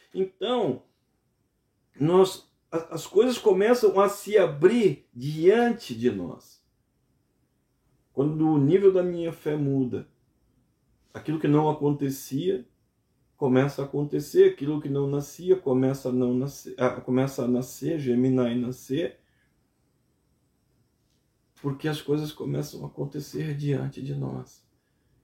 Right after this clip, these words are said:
porque somos preenchidos pelo poder que vem de Deus. A nossa realidade muda. Isso significa que a nossa realidade, ela muda.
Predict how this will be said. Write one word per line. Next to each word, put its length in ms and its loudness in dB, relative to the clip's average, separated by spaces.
porque 300 -2
somos 400 -2
preenchidos 920 -4
pelo 240 0
poder 640 -2
que 120 -8
vem 220 0
de 100 -4
Deus. 540 0
A 80 -14
nossa 360 0
realidade 640 0
muda. 500 -2
Isso 160 -20
significa 680 -8
que 80 -6
a 60 0
nossa 400 -2
realidade, 1000 -2
ela 560 0
muda. 640 -4